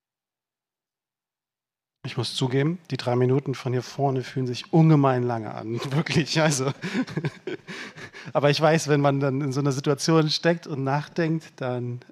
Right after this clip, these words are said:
ähm, äh, vergeht die wie im Flug. Lasst uns noch ein bisschen in dieser negativen Situation bleiben, an die ihr gerade gedacht habt. Denn ich möchte euch heute beibringen, wie ihr lernen könnt,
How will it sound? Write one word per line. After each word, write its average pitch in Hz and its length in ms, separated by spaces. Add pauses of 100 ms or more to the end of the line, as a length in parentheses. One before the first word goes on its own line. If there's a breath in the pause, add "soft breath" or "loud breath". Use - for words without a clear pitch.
(100)
ähm, 117 680 (920 loud breath)
äh, 135 180
vergeht 139 280
die 147 80
wie 143 80
im 139 80
Flug. 123 300 (1400)
Lasst 165 220
uns 190 140
noch 165 140
ein 143 100
bisschen 156 680
in 131 160
dieser 127 500 (1400)
negativen 143 720
Situation 123 720
bleiben, 113 420
an 110 100
die 120 80
ihr 117 120
gerade 107 240
gedacht - 440
habt. - 240 (840)
Denn 147 100
ich 139 80
möchte 175 240
euch 160 160
heute 160 160
beibringen, 143 720
wie 139 100
ihr 127 100
lernen 135 520
könnt, 160 560